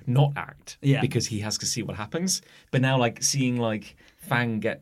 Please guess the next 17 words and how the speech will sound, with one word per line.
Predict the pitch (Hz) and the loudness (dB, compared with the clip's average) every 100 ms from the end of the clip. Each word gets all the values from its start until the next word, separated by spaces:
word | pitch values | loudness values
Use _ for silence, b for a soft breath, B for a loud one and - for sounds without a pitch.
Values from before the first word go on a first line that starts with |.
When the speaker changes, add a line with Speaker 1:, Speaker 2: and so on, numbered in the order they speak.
| _ | _
Speaker 1:
slashed, | - - 110 90 98 - - - b b | -4 -2 -2 -4 -4 -4 -6 -12 b b
he's | 117 113 | -4 0
like, | 107 95 - | -2 -2 -2
um, | 98 98 95 - | 0 0 -4 -2
he's | - | 0
a | 139 | 2
bit | 135 | 2
more | 113 107 | 2 0
in | |
the | 98 | 0
moment. | 120 117 85 - B B B | 0 0 -2 -6 B B B
So | - 147 139 | 4 4 6
I | 135 170 | 4 6
would | 170 135 | 4 4
like | 123 117 - - - - | 2 0 -4 -16 -8 -4
to, | 123 113 104 104 101 - _ - | -2 0 2 0 -2 -10 _ -10
I, | 110 | -4